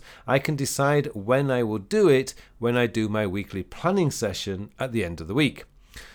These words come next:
Processing your inbox becomes easy. You no longer have to think about what project a task belongs to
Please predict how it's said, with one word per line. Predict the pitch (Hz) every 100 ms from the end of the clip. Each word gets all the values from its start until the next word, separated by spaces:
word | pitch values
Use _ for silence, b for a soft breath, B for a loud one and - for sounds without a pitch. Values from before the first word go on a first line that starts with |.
| B B
Processing | - 196 202 196 160 175 151
your | 139
inbox | 170 175 147 143 -
becomes | - 160 - 151 165 160 147 - _ -
easy. | 175 202 160 107
You | 90 107
no | 147 156 170
longer | 165 143 165 180 139
have | 117 123
to | -
think | - 143 139 131
about | 113 113 110
what | 117 -
project | - 120 107 104 -
a |
task | - 113 104
belongs | - 98 143 160 -
to | 160 151